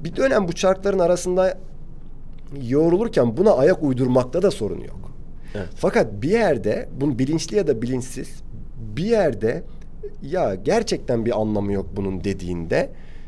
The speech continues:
Speaker 1: e, iş kırılmaya başlıyor. Az önce şeyden bahsettik ya, paranın peşinden koşmakla, e, paranın senin arkandan gelmesi. Hakikaten bunu söylediğinde, e, para senin peşinden gelmeye başlıyor. Ne kadar para?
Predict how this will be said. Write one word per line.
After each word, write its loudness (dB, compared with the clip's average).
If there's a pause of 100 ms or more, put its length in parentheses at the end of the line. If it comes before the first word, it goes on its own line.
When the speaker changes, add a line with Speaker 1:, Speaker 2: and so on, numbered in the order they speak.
(160)
Speaker 1:
e, -8
iş -4
kırılmaya 2
başlıyor. -2
Az 2
önce 0
şeyden -2
bahsettik 0
ya, -2
paranın 2
peşinden -2
koşmakla, -2 (380)
e, -6
paranın 0
senin 0
arkandan 0 (160)
gelmesi. -6 (380)
Hakikaten 2
bunu 2
söylediğinde, 0 (380)
e, -2
para 0
senin -2
peşinden -2
gelmeye -2
başlıyor. -4
Ne 6
kadar 4
para? 2